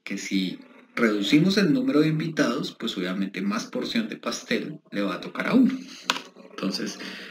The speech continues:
cuando la fuente se acerca,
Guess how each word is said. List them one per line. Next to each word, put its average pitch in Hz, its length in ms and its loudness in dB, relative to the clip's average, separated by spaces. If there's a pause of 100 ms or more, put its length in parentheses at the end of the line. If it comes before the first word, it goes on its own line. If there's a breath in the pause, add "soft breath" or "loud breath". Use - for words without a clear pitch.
(160 loud breath)
cuando 117 320 6
la 95 160 4
fuente 220 540 4
se 214 200 0
acerca, 107 760 -2